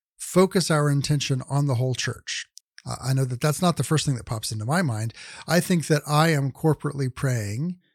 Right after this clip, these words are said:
Uh, I have thought, I have felt like I'm corporately praying with the other people that are in the room, praying these things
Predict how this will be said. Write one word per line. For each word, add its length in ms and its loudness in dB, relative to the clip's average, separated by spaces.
Uh, 180 -4
I 140 4
have 280 2
thought, 460 -6
I 120 -2
have 240 -2
felt 280 -6
like 200 -6
I'm 120 -4
corporately 560 -4
praying 340 0
with 140 -4
the 160 -2
other 200 4
people 380 -4
that 140 -2
are 80 0
in 80 -2
the 80 -2
room, 420 4
praying 420 2
these 220 2
things 320 0